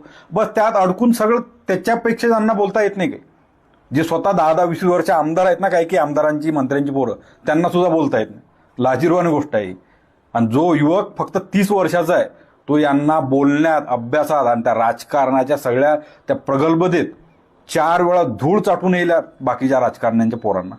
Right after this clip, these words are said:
अशी प्रगल्भ. म्हणजे माणूस म्हणून ना, तो भयंकर, भयंकर अभ्यासू व्यक्तिमत्व, मी असं जाणून घेतलंय. त्या माणसाचे बरेच पॉडकास्ट आणि ते बघितलेत की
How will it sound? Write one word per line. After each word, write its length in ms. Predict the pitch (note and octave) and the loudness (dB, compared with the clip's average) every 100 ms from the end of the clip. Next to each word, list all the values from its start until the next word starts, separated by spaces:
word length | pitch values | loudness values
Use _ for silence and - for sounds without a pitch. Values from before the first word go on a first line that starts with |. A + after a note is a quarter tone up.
| - _ _ _ - | -20 _ _ _ -10
अशी 160 | - | -10
प्रगल्भ. 360 | C#3 C3+ A#2+ G#2 A2 | -4 0 0 -2 -2
म्हणजे 340 | C#3 G3 A3 G#3+ - _ _ _ _ - | 0 2 0 -2 -12 _ _ _ _ -2
माणूस 440 | C3 D3+ F#3+ A3 | 0 2 2 2
म्हणून 240 | G3+ G3 F#3+ | 2 2 0
ना, 80 | D#3+ - _ _ _ _ - | -2 -6 _ _ _ _ -4
तो 300 | F3 G3 - _ - | 0 0 -4 _ -8
भयंकर, 580 | A#2 G3+ A3+ A3 G#3+ G3+ | -2 2 2 2 0 -2
भयंकर 580 | C3+ C#3 F#3 F#3+ F#3+ | -2 -2 0 0 0
अभ्यासू 420 | G3+ D3 C#3 D3+ D3+ | -2 0 -2 -2 -2
व्यक्तिमत्व, 540 | C#3+ B2+ B2 A2 A#2 - | -2 -2 -2 0 -4 -2
मी 180 | A2 C3+ | 0 2
असं 240 | C#3+ C#3 | 2 -2
जाणून 300 | C#3 C3+ C3 | -2 0 2
घेतलंय. 280 | C3 C3+ - - _ _ _ _ _ - | 0 -2 -12 -18 _ _ _ _ _ -2
त्या 100 | A#2 | 0
माणसाचे 360 | B2+ B2 C#3+ | 0 0 -2
बरेच 280 | C3 C#3 E3 | 0 0 0
पॉडकास्ट 460 | D#3+ C3 - C#3 C#3 | -2 -2 0 -2 0
आणि 120 | C3+ | -2
ते 40 | |
बघितलेत 500 | C3 A#2 A2+ A2+ G2+ | -2 -2 -2 -2 -6
की 380 | G#2 - A#2+ C3 | -12 -8 -8 -8